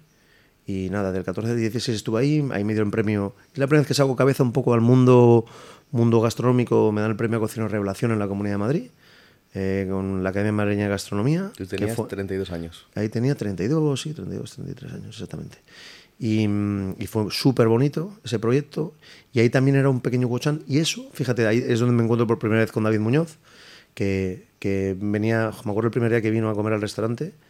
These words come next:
Speaker 1: que era cuando yo, yo lo conocía de otras cosas, de algún, de haber comentado alguna cosa, haber venido a Kabuki, de yo haber ido a Estrizzo, al, al primer Estrizzo en Callao,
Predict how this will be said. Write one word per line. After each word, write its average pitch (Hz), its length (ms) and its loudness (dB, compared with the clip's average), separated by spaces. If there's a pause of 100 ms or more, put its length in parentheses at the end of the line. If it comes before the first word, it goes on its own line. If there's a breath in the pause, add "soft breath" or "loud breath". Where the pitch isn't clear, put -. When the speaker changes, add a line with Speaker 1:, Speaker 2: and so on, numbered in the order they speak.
(340 soft breath)
Speaker 1:
que 107 100 -4
era 104 60 -2
cuando 110 220 2
yo, 113 280 2
yo 131 160 6
lo 156 80 6
conocía 131 280 2
de 127 40 6
otras 110 200 0
cosas, 135 300 -2
de 107 60 2
algún, 107 360 2
de 104 60 2
haber 107 180 0
comentado 104 320 -2
alguna 95 200 -4
cosa, 147 180 2
haber 110 120 4
venido 104 160 0
a 92 40 -6
Kabuki, 127 460 2 (360 loud breath)
de 104 100 2
yo 104 80 6
haber 107 120 6
ido 107 260 4
a 101 80 2
Estrizzo, 127 600 0
al, 98 260 -2
al 98 140 -4
primer 104 200 0
Estrizzo 101 280 -4
en 95 60 -4
Callao, 123 360 -2